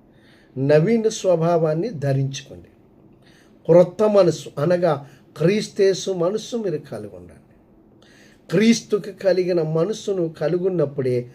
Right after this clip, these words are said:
ఇదిగో ఇటువంటి, ఆ, భయంకరమైనటువంటి ఆలోచనలకి మనం దూరంగా ఉండొచ్చు.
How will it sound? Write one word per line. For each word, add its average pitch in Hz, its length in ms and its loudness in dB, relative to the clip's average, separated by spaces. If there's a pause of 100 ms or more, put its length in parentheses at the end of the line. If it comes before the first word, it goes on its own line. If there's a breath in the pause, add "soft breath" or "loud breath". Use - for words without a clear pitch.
(300 loud breath)
ఇదిగో 165 340 -2 (1300)
ఇటువంటి, 170 880 -2 (100)
ఆ, 120 420 -6 (420)
భయంకరమైనటువంటి 160 1200 0 (360 soft breath)
ఆలోచనలకి 147 960 0
మనం 123 340 -6
దూరంగా 120 380 -6
ఉండొచ్చు. 95 540 -16